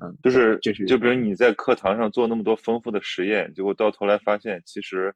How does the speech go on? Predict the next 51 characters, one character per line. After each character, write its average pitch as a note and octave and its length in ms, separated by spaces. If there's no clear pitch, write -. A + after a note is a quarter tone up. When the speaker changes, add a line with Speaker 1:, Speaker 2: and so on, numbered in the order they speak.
Speaker 1:
呃， - 80
Speaker 2:
呃， A2+ 80
对， G3+ 180
Speaker 1:
它 - 80
要 C3+ 60
的 B2+ 40
Speaker 2:
就 G#3 60
是 F#3 120
说， G#3 160
Speaker 1:
是 G#3 60
那 G#3+ 60
一 A2+ 160
种 - 160
Speaker 2:
呃， D#3+ 120
就 A#3 140
是 F#3 120
脱 - 240
节 A#2 260
的， D3 80
其 - 160
实 A#3+ 140
是 A#3 100
脱 A#3 180
节 G2 240
的。 A2+ 180
就 A#3+ 140
是 F3 800
Speaker 1:
嗯。 D#3 120
Speaker 2:
我 D#3+ 240
做 B3 220
的 D#3+ 100
这 F#3 120
些 F3 140
个 D#3+ 100
实 A2 300
验， C3+ 420
你 C#3+ 140
说 A3+ 160
对 G#3+ 180
学 B2+ 220
生 F#3 260
应 A3+ 240
试 F3+ 200
有 G#2+ 120
帮 D#3 240
助 D3+ 100
吗？ G#2+ 140
会 D4+ 200
有 A#2 120
帮 A2+ 240
助， - 160